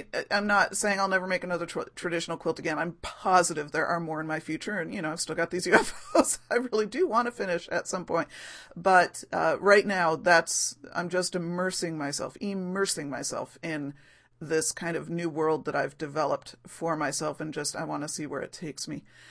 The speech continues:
Um, and, and that leads, oh, by the way, I will put links to those, uh, books in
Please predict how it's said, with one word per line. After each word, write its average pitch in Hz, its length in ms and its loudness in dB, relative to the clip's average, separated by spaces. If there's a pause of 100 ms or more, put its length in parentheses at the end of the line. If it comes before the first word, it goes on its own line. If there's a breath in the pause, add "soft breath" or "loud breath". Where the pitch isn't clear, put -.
(260 loud breath)
Um, 202 280 10 (300)
and, 233 220 2 (220)
and 233 200 4
that 262 260 4
leads, 233 360 -2
oh, 220 100 6
by 196 160 8
the 185 80 4
way, 170 160 6
I 185 140 6
will 190 240 6
put 185 240 0
links 170 300 -2
to - 160 -6
those, 151 560 0 (160)
uh, 147 260 0 (180)
books 165 560 2
in 160 400 -4